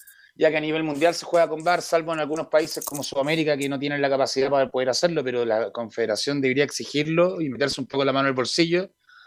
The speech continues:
tal como lo dicen acá en Chile. Si queremos el var, que siga todo bien, hay que sortearlo, no, metan la mano y, y dignifiquemos la, en Sudamérica, que obviamente los jugadores euro-, eh, americanos que juegan, que jugaron Champions dicen que es la copa más difícil del mundo,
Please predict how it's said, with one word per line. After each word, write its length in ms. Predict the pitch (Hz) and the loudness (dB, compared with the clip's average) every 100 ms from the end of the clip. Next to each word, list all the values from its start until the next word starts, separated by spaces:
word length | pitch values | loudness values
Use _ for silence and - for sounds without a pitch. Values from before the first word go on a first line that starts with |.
| - _ | -20 _
tal 160 | 160 160 | 0 2
como 160 | 185 | 2
lo 60 | 190 | 2
dicen 180 | - 202 | 2 0
acá 120 | 208 | -2
en 100 | 190 | -2
Chile. 320 | 262 233 180 - - _ | 0 2 0 -4 -20 _
Si 120 | - | -6
queremos 300 | 147 180 208 202 | 0 0 2 0
el 60 | |
var, 320 | 208 214 208 | 2 2 0
que 120 | 165 165 | -6 -6
siga 220 | 196 196 | -2 0
todo 180 | 208 202 | 2 4
bien, 300 | 208 214 180 - | 2 0 -6 -6
hay 100 | 180 | -4
que 80 | 175 | -4
sortearlo, 420 | 180 214 202 180 | -2 0 0 0
no, 220 | 233 165 | 0 -2
metan 380 | 139 190 220 220 | -2 0 2 2
la 100 | 220 | 2
mano 460 | 226 214 220 - - - - | 0 -2 -6 -10 -18 -20 -10
y, 560 | 139 135 127 127 120 - _ _ - - - - _ | -8 -6 -6 -8 -10 -12 _ _ -20 -20 -20 -20 _
y 80 | 127 | 0
dignifiquemos 600 | 135 143 120 123 160 214 | 2 2 0 2 2 4
la, 360 | 214 202 196 190 | 4 4 2 -2
en 260 | 170 180 | -6 -8
Sudamérica, 500 | 165 180 175 226 214 165 | -4 -2 -2 -2 -2 -2
que 140 | 135 | -2
obviamente 500 | 123 160 170 214 214 | 0 0 0 -2 -4
los 100 | 156 | -6
jugadores 380 | - 139 147 190 | -2 2 2 4
euro-, 280 | 190 165 139 | 2 0 -2
eh, 400 | 139 131 120 117 | -2 -2 -4 -4
americanos 480 | 117 120 120 170 190 | -4 -6 -2 0 -2
que 80 | - | -6
juegan, 320 | - 165 165 | -2 0 0
que 120 | - | -4
jugaron 320 | - 135 170 165 | -4 0 0 0
Champions 360 | 160 175 170 | 0 0 -2
dicen 240 | 165 - 156 | -2 -4 -4
que 80 | 151 | -2
es 40 | |
la 120 | 139 | -2
copa 180 | 139 160 | 0 0
más 140 | 165 165 | 0 0
difícil 380 | - 170 185 | -2 -2 0
del 120 | 151 123 | -2 -2
mundo, 460 | 175 202 165 202 | 0 0 0 -4